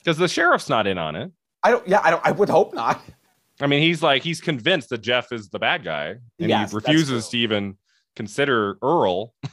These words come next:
Speaker 1: <laughs>
Speaker 2: Yeah, yeah.
Speaker 1: I would say
Speaker 2: Um,
Speaker 1: M C Gainey would be the other one too. I mean, he's popped up in a lot of things. He has a very memorable cameo in Sideways from oh four <laughs> when he runs out of the house naked. <laughs>
Speaker 2: That he does. <laughs> That he does. I, I was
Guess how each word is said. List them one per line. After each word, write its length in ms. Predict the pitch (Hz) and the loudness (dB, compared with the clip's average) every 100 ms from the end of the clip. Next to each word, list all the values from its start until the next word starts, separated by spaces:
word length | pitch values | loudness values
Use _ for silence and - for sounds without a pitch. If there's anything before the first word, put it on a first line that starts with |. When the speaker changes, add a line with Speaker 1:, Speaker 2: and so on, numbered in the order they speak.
| - | -12
Speaker 1:
<laughs> 640 | 165 - _ 170 - 175 | -12 -16 _ -18 -16 -10
Speaker 2:
Yeah, 280 | 117 80 76 _ _ _ - | -8 -8 -12 _ _ _ -16
yeah. 220 | 95 76 - _ _ _ _ | -14 -14 -18 _ _ _ _
Speaker 1:
I 100 | - | 2
would 160 | 226 349 | 4 6
say 140 | 269 | 6
Speaker 2:
Um, 60 | 185 | 4
Speaker 1:
M 80 | 180 | 2
C 180 | - 170 | 0 0
Gainey 340 | 139 139 165 | 2 2 2
would 100 | 170 | 0
be 100 | 151 | 0
the 120 | 147 | 2
other 160 | 143 143 | 2 2
one 160 | 135 | -2
too. 240 | 123 135 139 | -4 -2 0
I 80 | 135 | 0
mean, 160 | 123 | -2
he's 200 | 120 131 | -6 -8
popped 220 | - 127 131 | -4 -2 -2
up 100 | 117 | -4
in 60 | |
a 40 | 117 | -2
lot 140 | 110 | 0
of 100 | 110 | -2
things. 280 | 123 113 113 | -4 -6 -6
He 100 | 123 | -4
has 140 | 123 113 | -2 -2
a 60 | |
very 360 | 98 135 202 160 | -2 2 4 4
memorable 400 | 120 113 104 104 | 2 0 0 -4
cameo 420 | - 104 101 101 | -4 -4 -2 -4
in 100 | 101 | -4
Sideways 540 | 98 131 127 92 87 98 | -2 -2 -2 -4 -6 -8
from 140 | 98 | -8
oh 100 | 90 | -8
four 380 | - 82 73 104 _ _ - | -6 -6 -6 -10 _ _ -20
<laughs> 300 | _ - - | _ -18 -6
when 140 | 139 | -2
he 100 | 127 | -2
runs 240 | 131 139 143 | 2 2 4
out 140 | 143 | 4
of 40 | |
the 60 | 135 | 4
house 240 | 135 123 | 2 2
naked. 380 | 123 123 120 95 - 170 | 0 -2 -2 -6 -8 -4
<laughs> 140 | 208 | -2
Speaker 2:
That 160 | 135 139 | 0 0
he 80 | 160 | 2
does. 400 | 147 123 175 - 165 - | 2 2 0 -10 -12 -10
<laughs> 260 | 165 - 156 | -10 -10 -6
That 140 | 135 143 | -2 0
he 60 | |
does. 220 | 156 147 - - | 2 0 0 -4
I, 140 | 156 175 | 0 2
I 120 | 156 | 4
was 200 | 180 180 | 6 4